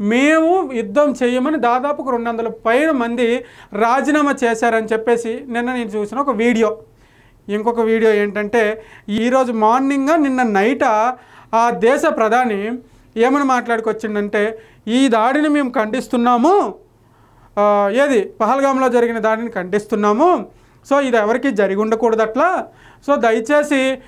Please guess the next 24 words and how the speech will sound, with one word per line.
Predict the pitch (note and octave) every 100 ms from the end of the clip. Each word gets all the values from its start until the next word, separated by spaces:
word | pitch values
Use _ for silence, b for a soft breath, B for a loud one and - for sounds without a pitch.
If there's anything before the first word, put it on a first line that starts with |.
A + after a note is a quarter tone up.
| B B G#3+
ఆ, | A3 A3 A3
ఒక | A3 C4 B3+ - -
తటస్థ | A#3+ E4 E4 D#4+
మీటింగ్ | B3 C#4 D#4 C#4
ఒకటి | B3 A3+
పెట్టండి, | G3 G3 B3+ B3 F#4 E4 B B B
వచ్చి | G#3+ G#3+
కూర్చొని | C4 D4 D4 A#3
మాట్లాడుకుందాము. | G#3+ A#3+ B3+ B3+ B3+ B3 C4 F4 D4+ G3+ b b b b
మాట్లాడుకున్న | G#3+ A#3+ C4+ D4 C#4+ C#4+ B3+
తర్వాత | C4+ C4 C4
అన్ని | B3 C4 A3+ A3+ C4+ C#4 C#4
విషయాలు | C#4 C#4 C#4+
పరిష్కరించుకుందాము. | A3 A3 G#3+ - A#3 G#3 - A3+ A#3+ B3 F#4 F4 B B B G#3
మాకు | A#3 D4 D#4
ఖచ్చితంగా | - A#3 D4 D4 C#4+ D4+
నీళ్ళు | A3+ A#3 C#4
అవసరము, | A#3 F#3 G#3+ B3 B3 B3 F4+ D#4+ B B B
ఇలాంటివి | A#3 C4+ C4+ C4+
ఏం | C4+ -
చేయకండి, | G#3+ A3 C4 C#4+
నీరు | C#4 B3 C4+
వదలండి, | G#3 F#3+ G#3+ B3 B3
పంపించండి. | G#3+ G#3 B3 G#3+ A#3 A#3 F4 A#3